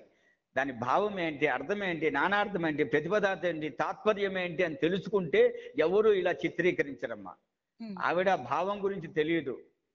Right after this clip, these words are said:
Speaker 1: ఆవిడకి, ఏదో చిత్రీకరించేశారు.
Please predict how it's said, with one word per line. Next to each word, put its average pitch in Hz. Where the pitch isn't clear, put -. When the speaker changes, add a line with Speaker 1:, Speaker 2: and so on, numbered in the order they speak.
Speaker 1:
ఆవిడకి, 120
ఏదో 185
చిత్రీకరించేశారు. 156